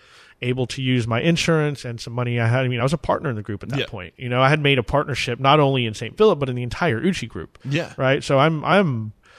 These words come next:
Speaker 1: I'm as high as can be
Speaker 2: Exactly.
Speaker 1: professionally, you know, and, and it's funny. In retrospect, I remember times being like, "I'm gonna fuck this up. And this is how I'm gonna fuck it up." And I literally fucked it up the exact same way I said I was gonna fuck it up.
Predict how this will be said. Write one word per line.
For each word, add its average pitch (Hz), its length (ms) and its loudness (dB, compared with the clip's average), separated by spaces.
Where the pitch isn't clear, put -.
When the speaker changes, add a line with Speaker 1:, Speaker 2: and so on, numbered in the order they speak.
Speaker 1:
I'm 247 180 6
as 160 120 8
high 160 260 8
as 131 80 6
can 120 220 -4
be 208 160 4
Speaker 2:
Exactly. 131 160 2
Speaker 1:
professionally, 135 640 2
you 151 160 0
know, 151 240 4
and, 147 80 0
and 143 80 2
it's 123 100 -2
funny. 143 480 4
In 127 140 -2
retrospect, 139 640 4
I 127 60 4
remember 135 400 2
times 120 580 -2
being 135 260 0
like, 113 320 -2
"I'm 170 160 0
gonna 208 160 -2
fuck - 260 -8
this - 180 -14
up. - 180 -8
And 139 120 2
this 156 140 4
is 131 100 0
how 131 120 4
I'm 120 120 2
gonna 110 140 -2
fuck 113 240 -8
it 127 60 -2
up." - 240 -4
And 143 140 4
I 147 100 6
literally 147 640 8
fucked 151 280 2
it 131 100 0
up 117 240 -2
the 135 240 -2
exact 120 400 2
same 110 160 -8
way 104 120 -10
I 95 60 -8
said - 200 -10
I - 40 -12
was - 100 -12
gonna - 140 -14
fuck - 240 -14
it - 60 -12
up. - 80 -18